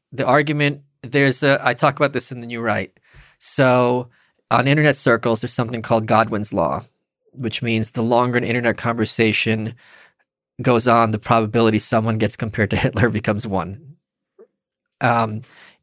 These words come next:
in certain New Right circles, the longer the conversation goes on, the more likelihood that the argument will become, "We shouldn't have ended World War Two" also becomes one. And the argument is, at the very least, stay back, let Hitler and Fi-, and Stalin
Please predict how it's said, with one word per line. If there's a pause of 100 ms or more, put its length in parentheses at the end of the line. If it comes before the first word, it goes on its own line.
(100)
in
certain
New
Right
circles, (760)
the
longer
the
conversation
goes
on,
the
more
likelihood
that
the
argument
will
become,
"We
shouldn't
have
ended
World
War
Two"
also
becomes
one. (300)
And
the
argument
is,
at
the
very
least, (260)
stay
back, (560)
let
Hitler
and
Fi-,
and
Stalin